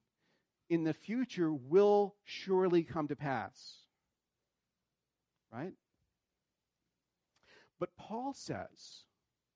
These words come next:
that Abraham is heir of the world, and that we, if we are children of Abraham, if we have the same faith as Abraham, then we too are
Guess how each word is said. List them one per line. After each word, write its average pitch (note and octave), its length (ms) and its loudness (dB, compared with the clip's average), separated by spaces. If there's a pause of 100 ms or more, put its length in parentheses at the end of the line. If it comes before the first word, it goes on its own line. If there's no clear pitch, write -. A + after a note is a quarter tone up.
(840)
that F#3 180 4
Abraham F#3+ 640 0 (640)
is E3 260 2
heir A3 500 -2 (300)
of C#3+ 160 -6
the D#3 80 -4
world, C3+ 460 -6 (580)
and D#3 120 -4
that F3+ 180 -2
we, A#3 360 -2
if E3 260 0
we B3 300 -4
are F3 220 0
children G#3 500 -6
of D3+ 100 -4
Abraham, E3+ 360 -2
if C3+ 100 -8 (140)
we B3+ 360 -6 (220)
have E3+ 260 -6
the D3+ 80 -8
same F3+ 400 -6 (240)
faith E3+ 320 -6 (500)
as C#3+ 300 -6
Abraham, D3 540 -6 (1200)
then E3 200 0
we A#3+ 200 -2
too G3 440 -12 (640)
are C#3 180 -4